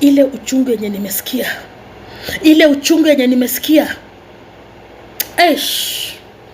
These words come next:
Nani ushaiumwa na tumbo? Mtoto mwenye si, yani wewe mzazi umekaa, unaumwa na tumbo. Na ni tumbo inakusekenya kule ndani. Unaanza kubleed. Na mtoto hata sio wako,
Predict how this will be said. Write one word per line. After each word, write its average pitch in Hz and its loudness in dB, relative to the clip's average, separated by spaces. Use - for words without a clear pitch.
Nani 381 4
ushaiumwa 381 2
na 285 2
tumbo? 277 -2
Mtoto 359 2
mwenye 285 4
si, 302 -4
yani 466 0
wewe 392 -2
mzazi 294 -6
umekaa, 220 -4
unaumwa 349 2
na 262 -2
tumbo. 262 -2
Na 349 4
ni 415 4
tumbo 370 -2
inakusekenya 277 -6
kule 277 0
ndani. 233 -4
Unaanza 330 4
kubleed. 240 -2
Na 320 2
mtoto 311 0
hata 359 2
sio 302 0
wako, 302 0